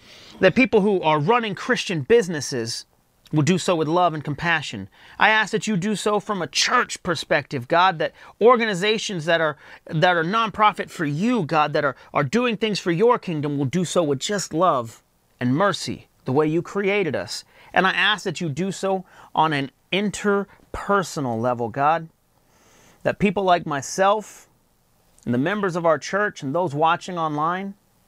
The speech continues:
that they can go forward and conversate with love and mercy, and that they can see it doesn't matter what law is passed, you're still God. It doesn't matter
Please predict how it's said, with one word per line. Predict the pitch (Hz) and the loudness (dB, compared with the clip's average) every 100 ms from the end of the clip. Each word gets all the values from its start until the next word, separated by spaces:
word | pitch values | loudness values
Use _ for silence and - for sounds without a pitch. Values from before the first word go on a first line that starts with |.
| _ _ _ - - | _ _ _ -20 -4
that | - 131 | -2 2
they | 208 | 2
can | - 185 | 2 -2
go | 151 202 | 0 0
forward | - 202 208 180 127 113 - _ _ _ _ _ _ _ _ _ | -2 -4 -2 -2 -2 -4 -12 _ _ _ _ _ _ _ _ _
and | 139 | -6
conversate | - 208 214 175 - 147 110 | 2 4 4 0 -4 -6 -4
with | 120 | -4
love | 127 143 156 151 160 - | 0 0 0 -2 -10 -10
and | 135 | -6
mercy, | 123 123 117 - - _ _ _ _ _ _ | -4 -4 -8 -14 -18 _ _ _ _ _ _
and | 147 | -2
that | 147 - | 0 2
they | 233 | 2
can | - 165 | 2 -6
see | 131 139 110 104 _ _ _ _ _ _ _ _ _ | -4 -4 -4 -6 _ _ _ _ _ _ _ _ _
it | 214 | 0
doesn't | 180 165 131 | 2 2 0
matter | 131 135 | -2 -2
what | 127 107 | -4 -4
law | 107 117 123 | -2 -2 -2
is | - | -8
passed, | - 135 160 - | -4 -2 -2 -6
you're | 156 | -12
still | 143 156 147 | -8 -6 -2
God. | 160 151 101 _ _ _ _ _ _ _ _ | 2 0 -2 _ _ _ _ _ _ _ _
It | 120 | 2
doesn't | 147 139 127 | 2 2 -2
matter | 131 147 160 | -2 0 -2